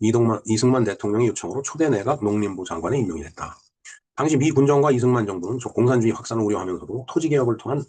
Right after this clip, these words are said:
내부 안정을 갖다 모색을 했다. 뭐, 음, 글쎄요, 뭐, 미 군정이 그때 그런 생각을 했는지 모르겠는데, 이승만 대통령으로서는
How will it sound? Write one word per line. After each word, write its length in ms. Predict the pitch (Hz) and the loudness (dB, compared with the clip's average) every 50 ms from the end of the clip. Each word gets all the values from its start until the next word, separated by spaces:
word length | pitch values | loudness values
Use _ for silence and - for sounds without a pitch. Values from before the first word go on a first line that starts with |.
| _ - | _ -8
내부 300 | 92 98 101 95 98 101 | -4 -4 -2 -2 -2 -2
안정을 300 | 87 87 82 80 85 87 | -2 -2 -4 -6 -8 -8
갖다 160 | 80 - - | -8 -8 -8
모색을 400 | 113 104 92 87 87 - - - | -6 -2 -2 -2 -2 -4 -8 -12
했다. 320 | - - _ - - - - _ _ _ _ _ _ _ _ _ _ - | -12 -12 _ -8 -8 -8 -8 _ _ _ _ _ _ _ _ _ _ -4
뭐, 420 | 117 117 117 117 117 107 107 - _ _ _ _ _ _ _ _ _ _ _ _ - | -2 0 0 2 0 0 -2 -6 _ _ _ _ _ _ _ _ _ _ _ _ -12
음, 320 | 107 101 98 95 101 - - | -10 -10 -8 -10 -10 -10 -8
글쎄요, 280 | - - - - 131 | -4 -2 0 0 2
뭐, 180 | 131 120 117 110 | 2 2 2 2
미 80 | 117 | 4
군정이 480 | 123 127 120 117 117 113 110 113 127 123 | 4 6 6 6 6 4 4 4 4 4
그때 240 | 104 104 - 117 107 | 2 2 0 0 0
그런 180 | - 110 110 | 0 0 0
생각을 240 | 104 107 104 101 104 | 0 0 -2 -2 -2
했는지 220 | - 135 120 104 110 | -2 -2 -2 -2 -2
모르겠는데, 460 | 104 101 98 90 80 78 87 101 101 - - - - - - 123 | -4 -4 -4 -6 -10 -10 -10 -12 -12 -14 -16 -18 -20 -8 -2 2
이승만 320 | 127 139 156 165 165 156 | 4 6 6 6 6 4
대통령으로서는 920 | 156 147 151 151 156 151 151 147 147 143 135 131 135 135 156 170 160 143 | 4 2 2 2 2 4 4 4 4 4 4 4 4 4 4 2 0 -2